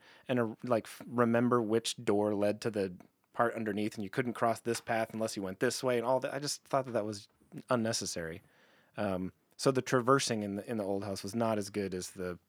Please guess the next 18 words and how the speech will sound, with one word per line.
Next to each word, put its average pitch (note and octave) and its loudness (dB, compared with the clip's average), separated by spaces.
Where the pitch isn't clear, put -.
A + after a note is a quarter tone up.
backtracking G2+ -2
and G2 -4
the E2 -6
traversing, F#2 -8
traversing G2+ -4
in F#2 -6
the F2 -8
main A#2+ -2
house. E2 -8
And C#3 4
then D3+ 6
when C#3+ 6
you C3+ 6
got C#3 8
to B2+ 4
Raver's A2+ 2
backyard A2+ 2
party, G2 0